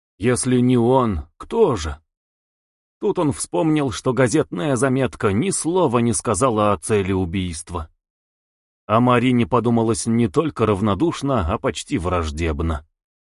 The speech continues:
«Тёмная дама». Снова явилась мысль о возможности её службы в департаменте полиции.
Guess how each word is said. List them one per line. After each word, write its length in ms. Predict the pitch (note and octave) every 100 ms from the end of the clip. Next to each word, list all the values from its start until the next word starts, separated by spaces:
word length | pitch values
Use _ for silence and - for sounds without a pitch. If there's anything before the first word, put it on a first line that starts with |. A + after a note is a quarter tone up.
| _ _ -
«Тёмная 640 | G2+ A2 A#2 A#2 A#2 A#2+
дама». 480 | G#2+ G#2+ E2 D#2 C#2 _ _ _ _ _ _ _ _ _ _ _ _
Снова 400 | - E3+ F#3+ D#3+
явилась 480 | E3+ D#3+ E3+ D#3+ -
мысль 340 | D#3 D3 C#3+
о 60 | C3+
возможности 760 | C#3+ A#2+ C#3+ B2+ C3 C3 -
её 300 | C3+ C3+ C3
службы 520 | - D3+ C#3 F#2 F2+
в 60 | F#2
департаменте 800 | G2+ B2 B2+ - A#2+ A2 G2+ A2+
полиции. 640 | C3 A#2+ E2+ - D#2+ C#2